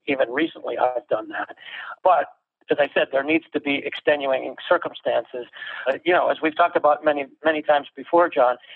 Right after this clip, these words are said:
you have to decide, you have to choose to, to, to pick your battles, right? So if this is something that is worth fighting for, then I will do it on behalf of the company. But if it's not,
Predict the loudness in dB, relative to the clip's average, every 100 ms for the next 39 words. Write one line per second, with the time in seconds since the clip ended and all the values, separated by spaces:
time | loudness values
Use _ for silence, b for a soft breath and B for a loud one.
0 | B _ 2 2 2 -8 -8 2 4 6
1 | 2 -8 0 2 4 2 -6 -8 _ 0
2 | 0 2 -6 _ 0 0 0 -2 -4 -2
3 | -2 2 4 4 -2 _ -2 -2 -6 B
4 | B 0 2 2 -2 -4 _ -2 -2 -6
5 | -2 -2 0 -2 0 0 0 -2 -10 -10
6 | -10 -2 2 2 0 b b b _ 0
7 | 0 0 -2 2 4 2 0 0 0 4
8 | 2 2 -2 -2 2 2 0 0 0 0
9 | -8 -4 -4 -4 -4 -2 -2 -8 0 2
10 | 4 0